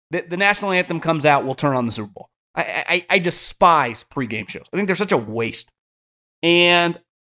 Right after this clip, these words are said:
I, I think Bill Belichick's way better than that. He's also been, hasn't missed an N F L training camp since nineteen seventy-five. It's two thousand twenty-four. I think if you're Kyle Shanahan, listen, Jed York runs in Silicon Valley circles. He'd give, i-, if Bill Belichick wanted one year, thirty-five million dollars to coach,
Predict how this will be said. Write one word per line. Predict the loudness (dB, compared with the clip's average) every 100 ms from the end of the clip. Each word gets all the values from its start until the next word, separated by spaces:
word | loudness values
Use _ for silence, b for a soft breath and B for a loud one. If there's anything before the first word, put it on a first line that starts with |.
| -2
I, | 0 2
I | -2 -4
think | -2
Bill | 2 4
Belichick's | 6 4 2 0
way | -2 0
better | -2 -4
than | -8 -12
that. | -14 _ _ _ _ _ _ _ -8
He's | 2
also | 2 4 -2
been, | 0 2 2 0 -4
hasn't | 0 2 4 2
missed | 0 0 -2
an | -2
N | 2
F | 2 6
L | 4
training | 4 2 2 2
camp | 0 0 _ _ -4
since | 0 0 0 -4
nineteen | 0 2 2 0 -4 -2 0 -2 -4 _ _
seventy-five. | -6 0 2 4 2 0 -2 -2 _ _ _ 0 2 0 -6 _ _ _ _ _ -10
It's | -8
two | -2 4
thousand | 4 4 -2
twenty-four. | -2 -4 -4 -8 -12 _ _ _ _ _ _ _ _ _ _ 0
I | 0
think | 2 -2 -4
if | -8
you're | 0
Kyle | 2 2
Shanahan, | 0 -4 -2 -6
listen, | -4 -4 -4
Jed | 2 2
York | 4 4 4 4
runs | 4 4
in | 0
Silicon | 2 4 6 4
Valley | 6 6 6
circles. | 2 0 -4 -6
He'd | -8 0
give, | 0 -2
i-, | -10 -10 -6
if | -6 2
Bill | 4 6
Belichick | 6 4 2 0
wanted | 2 2 0 0
one | 2 2
year, | 2 0
thirty-five | 0 2 2 4 4 4
million | 2 4 4
dollars | 4 4 4
to | 2
coach, | 2 2